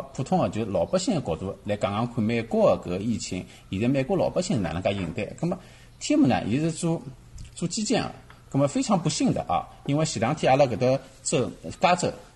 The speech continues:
搿勿是宣布要封州了嘛，大家，呃，交关地方也勿好工作啦，勿要上班啦，大家蹲辣屋里向。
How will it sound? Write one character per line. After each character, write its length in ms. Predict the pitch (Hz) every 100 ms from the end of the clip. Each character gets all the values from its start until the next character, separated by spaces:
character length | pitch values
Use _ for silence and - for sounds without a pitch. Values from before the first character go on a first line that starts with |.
| -
搿 140 | 107 113
勿 160 | 110
是 60 | 123
宣 220 | - 175
布 120 | 165
要 100 | 160
封 260 | - 196 180
州 160 | 208
了 120 | 175 87
嘛， 160 | - -
大 120 | 87
家， 300 | 87 120 127 - - -
呃， 240 | 107 104 107
交 120 | 139
关 120 | 127
地 40 |
方 160 | 101 110
也 40 | 95
勿 40 |
好 100 | 120
工 220 | 123 139
作 120 | - 127
啦， 200 | 110 107
勿 80 |
要 80 | 110
上 180 | 117 87
班 160 | 127 120
啦， 100 | 110
大 140 | 98
家 80 | 120
蹲 160 | 135
辣 80 | 127
屋 100 | 120
里 60 | 135
向。 260 | 135 85